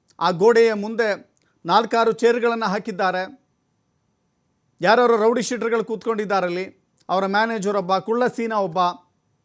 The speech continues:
ಇನ್ನೊಬ್ಬ ವಿಲ್ಸನ್ ಗಾರ್ಡನ್ ನಾಗ ಒಬ್ಬ. ಅದೆಂಗೆ ಎಂಟ್ರಿ ಸಿಕ್ತು ಇವರಿಗೆ? ಅದೆಂಗೆ ಎಂಟ್ರಿ ಸಿಕ್ತು? ಅದು ಕೂಡ ಅವರ ನಂಬರ್,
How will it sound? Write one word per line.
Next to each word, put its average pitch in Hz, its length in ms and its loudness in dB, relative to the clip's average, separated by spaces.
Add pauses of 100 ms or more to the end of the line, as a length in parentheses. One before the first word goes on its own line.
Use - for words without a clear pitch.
(960)
ಇನ್ನೊಬ್ಬ 226 240 0 (240)
ವಿಲ್ಸನ್ 214 440 -2
ಗಾರ್ಡನ್ 226 240 0
ನಾಗ 208 240 2
ಒಬ್ಬ. 196 360 2 (1500)
ಅದೆಂಗೆ 311 360 2
ಎಂಟ್ರಿ 294 240 0
ಸಿಕ್ತು 262 280 -6
ಇವರಿಗೆ? 214 580 -4 (2000)
ಅದೆಂಗೆ 302 280 2
ಎಂಟ್ರಿ 302 200 -2
ಸಿಕ್ತು? - 560 -8 (840)
ಅದು 254 220 0
ಕೂಡ 320 180 2 (1000)
ಅವರ 285 200 4
ನಂಬರ್, 294 600 4